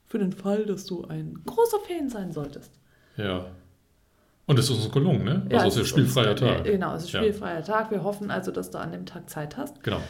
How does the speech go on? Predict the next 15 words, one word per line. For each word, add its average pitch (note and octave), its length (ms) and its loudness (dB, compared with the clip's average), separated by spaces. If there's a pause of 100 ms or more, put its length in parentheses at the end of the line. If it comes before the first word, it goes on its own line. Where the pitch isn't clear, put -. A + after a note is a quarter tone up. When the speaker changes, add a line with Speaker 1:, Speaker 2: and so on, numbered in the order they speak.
(260)
Speaker 2:
Schön C#3 160 4
den A#2+ 80 6
Speaker 1:
Und A#2 60 4
Speaker 2:
Kalender C#3 260 6
eintragen, A2+ 500 2
einschalten F2+ 480 -6
und E2+ 160 -10
mitmachen. F#2 280 -6 (140)
Speaker 1:
<laughs> - 140 -4
Genau, G#3+ 380 2
mitmachen A3+ 420 0
ist G3 140 -8
ganz E3+ 240 -8
wichtig. B3 320 0
Speaker 2:
Ja. - 80 -2